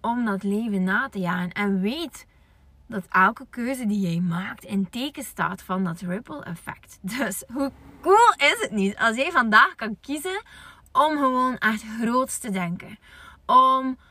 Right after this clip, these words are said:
je los te maken van wat nu is. Hè? Los te maken van de beperkingen die je nu misschien voelt.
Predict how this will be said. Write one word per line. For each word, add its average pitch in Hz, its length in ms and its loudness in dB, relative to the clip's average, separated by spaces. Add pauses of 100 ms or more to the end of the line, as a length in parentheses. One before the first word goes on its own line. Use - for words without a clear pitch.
(140)
je 254 140 -4
los 294 360 0
te 330 100 -8
maken 302 300 2
van 269 140 4
wat 262 140 2
nu 233 160 -4
is. - 440 -10 (220)
Hè? 269 240 -16
Los 302 340 -2
te 330 80 -10
maken 285 380 4
van 247 360 2 (280)
de 233 120 -4
beperkingen 254 680 2
die 196 180 0
je 196 60 2
nu 202 160 2
misschien 185 460 -2
voelt. 190 500 -4